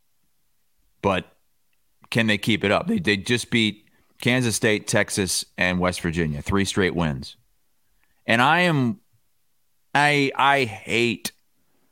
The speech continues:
this, the team that goes seven and eleven and gets in. I, I usually hate that.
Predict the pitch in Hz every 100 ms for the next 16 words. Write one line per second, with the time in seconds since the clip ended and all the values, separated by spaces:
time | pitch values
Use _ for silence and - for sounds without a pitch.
0 | _ _ _ 90 98 - - 104 95 -
1 | 110 104 95 - 104 92 - 98 92 90
2 | 87 87 82 82 80 80 78 76 57 -
3 | - _ _ _ _ _ _ _ - 87
4 | - 107 104 110 90 92 85 80 - -
5 | -